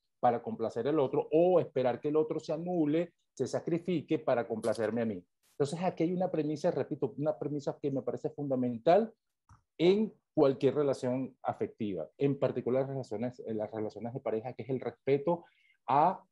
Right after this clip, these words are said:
quién es ese otro y el respeto a quién soy yo. E incluso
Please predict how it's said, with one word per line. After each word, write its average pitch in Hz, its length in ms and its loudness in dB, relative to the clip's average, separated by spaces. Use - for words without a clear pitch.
quién 165 260 4
es 156 120 -2
ese 156 280 0
otro 135 480 2
y 135 80 -2
el 117 80 -2
respeto 139 400 0
a - 100 -6
quién 139 240 0
soy 139 260 0
yo. 107 280 0
E 165 100 2
incluso 160 840 2